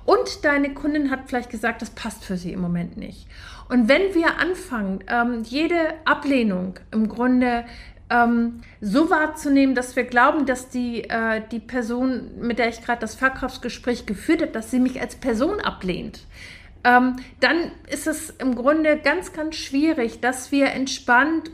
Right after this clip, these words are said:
und, und erfolgreich ans nächste Verkaufsgespräch rangehen, weil diese Ablehnung, die dieser, es erzeugt ja Schmerz und genau das wollen wir vermeiden.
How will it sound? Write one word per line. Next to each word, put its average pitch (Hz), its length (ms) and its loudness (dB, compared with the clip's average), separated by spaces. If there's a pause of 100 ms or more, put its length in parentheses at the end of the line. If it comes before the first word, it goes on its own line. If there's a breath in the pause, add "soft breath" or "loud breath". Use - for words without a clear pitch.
und, 240 400 -2
und 240 420 -2
erfolgreich 269 680 0
ans 226 200 -4
nächste 320 380 2
Verkaufsgespräch 190 1080 -8
rangehen, 175 560 -2
weil 247 280 4 (420 loud breath)
diese 262 420 2
Ablehnung, 285 600 2
die 226 160 -6
dieser, 233 560 -2 (160)
es - 160 -8
erzeugt 254 500 -2
ja 240 140 -2
Schmerz 233 680 0
und 220 280 -2
genau 277 380 6
das 381 280 -4
wollen 311 220 2
wir 311 100 0
vermeiden. 277 920 -2